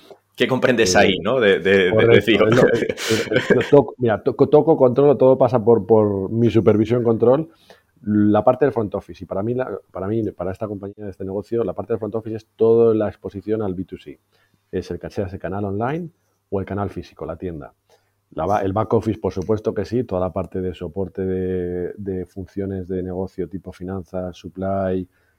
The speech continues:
Speaker 2: eh, recursos humanos, etcétera. La parte de seguridad, ciberseguridad, fundamental, fundamental. Tenemos una exposición,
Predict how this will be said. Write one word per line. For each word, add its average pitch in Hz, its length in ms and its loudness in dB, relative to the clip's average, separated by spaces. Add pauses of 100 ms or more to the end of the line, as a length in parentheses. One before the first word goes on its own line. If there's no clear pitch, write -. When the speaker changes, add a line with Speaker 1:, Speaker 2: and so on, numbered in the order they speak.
(100)
Speaker 2:
eh, 87 500 -10
recursos 90 300 -18
humanos, 98 360 -8
etcétera. 120 460 -6 (460)
La 85 200 -8
parte 98 320 -2
de 87 140 -6
seguridad, 92 560 -2 (880)
ciberseguridad, 101 800 -4 (220)
fundamental, 90 800 -8 (300)
fundamental. 98 920 -4
Tenemos 98 280 -8
una 107 100 -6
exposición, 98 800 -6